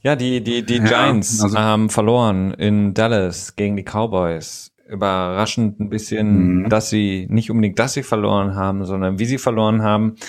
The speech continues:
Speaker 1: Auch ja die Giants von vielen als ein mögliches Super Bowl-Team gehandelt. Odell Beckham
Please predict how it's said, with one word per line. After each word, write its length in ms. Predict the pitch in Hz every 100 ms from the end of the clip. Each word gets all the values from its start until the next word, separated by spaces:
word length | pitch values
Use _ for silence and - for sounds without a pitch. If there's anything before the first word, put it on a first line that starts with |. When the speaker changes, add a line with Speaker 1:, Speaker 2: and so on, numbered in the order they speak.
| - -
Speaker 1:
Auch 180 | - 95
ja 80 | 98
die 160 | 92
Giants 380 | - 95 110 110
von 160 | 104 101
vielen 320 | 101 101 95
als 360 | 87 87 - -
ein 260 | 90 92
mögliches 580 | 92 98 - - - - -
Super 320 | - 147 120
Bowl-Team 640 | 101 95 98 104 101 92 - - - - - _ -
gehandelt. 720 | 98 - 143 165 175 175 - _ - - _ -
Odell 220 | 117 113
Beckham 680 | 107 110 127 120 117 104